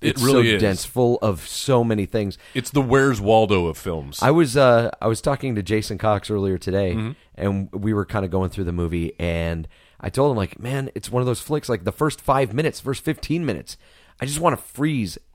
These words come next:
Speaker 2: every frame
Speaker 1: Right.
Speaker 2: and go through it with a fine-tooth comb and be like, 'Okay, there's that, there's that, there's that.'"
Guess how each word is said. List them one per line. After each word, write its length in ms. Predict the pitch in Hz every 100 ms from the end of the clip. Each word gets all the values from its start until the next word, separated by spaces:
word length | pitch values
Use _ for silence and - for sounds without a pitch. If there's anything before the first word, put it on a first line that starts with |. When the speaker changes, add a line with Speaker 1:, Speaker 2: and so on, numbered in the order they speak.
| _ -
Speaker 2:
every 340 | 131 113 120
frame 440 | - 135 147 113
Speaker 1:
Right. 180 | 90 73 - _ -
Speaker 2:
and 160 | 117
go 140 | 110 104
through 340 | - 139 143
it 80 | 113
with 140 | 104
a 20 |
fine-tooth 540 | 95 - 117 104 117 -
comb 260 | 131 131
and 80 | 107
be 80 | 95
like, 180 | 101 -
'Okay, 220 | 101 101
there's 220 | 90 82
that, 180 | 123 123
there's 160 | 101 82
that, 220 | 117 -
there's 140 | 92
that.'" 200 | 98 110